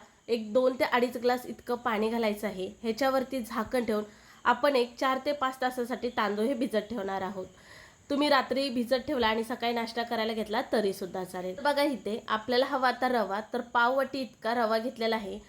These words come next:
त्याच्यामध्ये एक लिंबूचा रस पिळत आहे. तुम्ही अर्धी वाटी ह्याच्यामध्ये दही घातला तरी चालेल, पण ह्याच्या अगोदर मला कमेंट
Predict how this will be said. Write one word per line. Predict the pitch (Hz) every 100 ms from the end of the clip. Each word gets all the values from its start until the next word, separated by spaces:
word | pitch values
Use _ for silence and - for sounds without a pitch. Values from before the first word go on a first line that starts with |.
| - -
त्याच्यामध्ये | 254 254 277 277 208 214
एक | - 240 240
लिंबूचा | 254 247 240 240
रस | 254 240 240
पिळत | 240 220
आहे. | 220 214 214 - - -
तुम्ही | 262
अर्धी | 277 247 226 262
वाटी | 262 254
ह्याच्यामध्ये | 254 254 240 240
दही | 233 240
घातला | 240 247 240 240
तरी | 226 233
चालेल, | 240 226 180 208 - _ -
पण | 247
ह्याच्या | 262 277
अगोदर | 262 247 247
मला | 247 240
कमेंट | 240 226 233